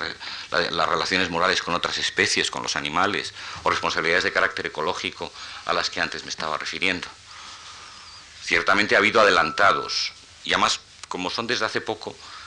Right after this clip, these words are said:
eh, podemos casi ponerles nombre propio, ¿no? Son de los últimos dos siglos, como mucho del último siglo, de hecho casi todos de nuestro siglo. Ha habido disidentes que han dicho,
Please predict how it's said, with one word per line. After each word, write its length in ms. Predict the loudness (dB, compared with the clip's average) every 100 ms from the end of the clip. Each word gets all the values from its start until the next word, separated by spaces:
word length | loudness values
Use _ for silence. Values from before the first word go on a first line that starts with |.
| -8
eh, 180 | -4 -2 -2
podemos 320 | 0 0 0 0
casi 220 | 0 0
ponerles 480 | 0 0 0 0 -2
nombre 280 | -4 -4
propio, 480 | -2 -2 -2 -6 -14 -14
¿no? 140 | -16 -16 -20 -20 -10
Son 320 | -4 -4 -2
de 80 | -4
los 180 | -2 -4
últimos 640 | -4 -6 -6 -6 -6 -8 -12 -8 -6
dos 200 | -2 0
siglos, 400 | 2 0 -2 -6
como 180 | -6 -6
mucho 360 | -4 -4 -2 -2
del 100 | -4
último 320 | -4 -6 -4
siglo, 300 | -2 0 0
de 80 | 0
hecho 200 | 2 2
casi 200 | 2 2
todos 260 | 2 2
de 60 | 2
nuestro 280 | -4 -6 -4
siglo. 360 | -4 -4 -6 -14 -16 -14 -10 -10 0
Ha 60 | 2
habido 460 | 4 6 4 4 -2 -16 -20 -14
disidentes 680 | -2 2 4 6 4 2 2
que 140 | 2
han 100 | 2
dicho, 420 | 0 2 2 2